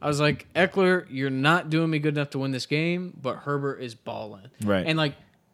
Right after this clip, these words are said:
Speaker 1: Mike Williams had two wide open deep touchdowns. I was like, "I should, I should have started Mike Williams." Uh, I didn't.
Speaker 2: Right.
Speaker 1: But the fourth quarter of this game, and I,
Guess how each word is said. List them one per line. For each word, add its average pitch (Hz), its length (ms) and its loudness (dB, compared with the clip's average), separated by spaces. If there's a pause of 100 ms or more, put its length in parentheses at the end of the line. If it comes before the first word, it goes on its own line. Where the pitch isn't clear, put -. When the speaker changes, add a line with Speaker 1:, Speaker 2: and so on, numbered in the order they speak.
Speaker 1:
Mike 160 240 0
Williams 175 320 2
had 139 220 -4
two 165 400 -2 (200)
wide 127 520 -2
open 139 400 -2
deep 131 240 0
touchdowns. 135 500 -6
I 123 60 -14
was - 120 -14
like, 117 200 -16
"I 131 80 -8
should, - 240 -14 (1300)
I 143 40 -12
should 151 160 0
have 135 100 4
started 120 240 0
Mike 113 240 -6
Williams." 120 500 -6 (380)
Uh, 110 340 -4 (120)
I 104 80 -10
didn't. 135 400 -2 (220)
Speaker 2:
Right. 98 240 2 (280)
Speaker 1:
But 165 320 2 (440)
the 135 80 -8
fourth 208 320 2
quarter 196 260 6
of 151 80 4
this 139 180 -2
game, 120 480 -6
and 143 120 -4
I, 156 160 0